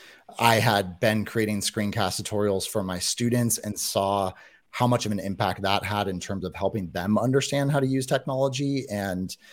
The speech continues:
really, when I looked a-, around me and my broader community in San Francisco, in spite of being the innovation, supposed innovation capital of the world,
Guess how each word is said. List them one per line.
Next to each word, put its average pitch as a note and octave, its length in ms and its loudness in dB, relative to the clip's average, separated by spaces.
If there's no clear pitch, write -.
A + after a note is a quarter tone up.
really, B2 200 8
when A#2 100 2
I A2 60 4
looked G#2+ 240 2
a-, G#2 140 -2
around A2+ 680 0
me A#2+ 280 0
and G#2 100 -2
my F#2+ 160 -4
broader A2 340 4
community G#2 400 -6
in F#2+ 100 -6
San G2 220 -6
Francisco, G#2 560 -2
in F#2 80 -4
spite G2+ 220 -2
of F#2 80 -6
being F#2+ 200 -6
the F#2+ 160 -4
innovation, F#2+ 600 -2
supposed B2+ 480 4
innovation G#2+ 560 0
capital G2+ 500 -2
of F2 80 -4
the F#2+ 80 -6
world, G2+ 500 0